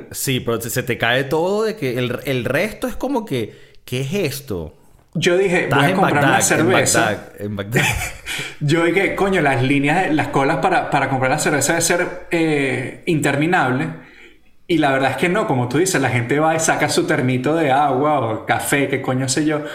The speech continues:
Speaker 2: su sanduchito, eh, de tortilla, y, y, y entonces la, no había cola para la cerveza. Entonces,
Speaker 1: Bueno,
Speaker 2: yo
Speaker 1: cerveza
Speaker 2: sí creo que
Speaker 1: venden la de, pues, la de limón, que no te venden más porque no se puede vender alcohol, que ya por ahí,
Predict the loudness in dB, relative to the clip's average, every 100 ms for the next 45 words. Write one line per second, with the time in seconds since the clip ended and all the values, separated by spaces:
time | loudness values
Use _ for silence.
0 | -8 -2 0 0 2 0 2 2 2 0
1 | -2 -4 -12 -16 -14 -2 0 2 0 0
2 | -2 0 0 2 0 -4 -8 -6 -2 -2
3 | -2 -2 -2 -2 0 0 0 0 0 0
4 | 2 2 2 2 2 0 -2 -2 -2 0
5 | -2 -6 -10 -20 -20 -20 -20 -20 -20 -20
6 | -8 -4 0 0 -2 -8 -4 -2 0 0
7 | 2 4 4 2 2 0 -2 -4 -2 -2
8 | -2 -4 -4 -2 -2 -2 -2 -2 -4 -6
9 | -10 -16 -6 -6 -4 -4 -4 -4 -4 -4
10 | -4 -6 -6 -8 -6 -4 -4 -2 -6 -4
11 | -4 -4 -6 -6 -6 -4 -4 -4 -6 -8